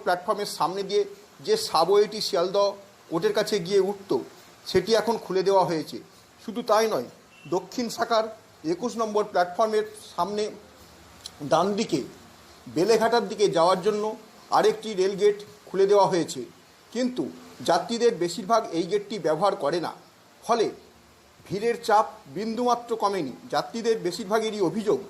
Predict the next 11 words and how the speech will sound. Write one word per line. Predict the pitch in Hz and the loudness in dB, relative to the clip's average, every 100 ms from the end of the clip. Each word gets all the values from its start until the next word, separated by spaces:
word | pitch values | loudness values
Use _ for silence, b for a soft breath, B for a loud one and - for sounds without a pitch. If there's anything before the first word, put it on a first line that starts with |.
| - - - - - - - - 143 | -18 -20 -20 -20 -20 -20 -20 -18 2
যতদিন | 160 165 233 247 233 | 2 4 2 2 2
না | 233 - 147 | 2 2 0
এক | 165 214 | 0 -4
নম্বর | 220 220 | 0 -2
প্ল্যাটফর্মের | 220 175 214 214 208 165 | 0 -2 -2 -4 -2 -2
পাশের | 170 220 196 | -4 -4 -4
গেটটি | 202 214 190 | -4 0 -2
অর্থাৎ | 190 165 - - | 2 -2 -2 0
চার্চের | 156 165 240 190 | 0 0 -4 -6
দিকের | 226 208 165 | -4 -2 -2
গেটটি | 180 - | -4 -8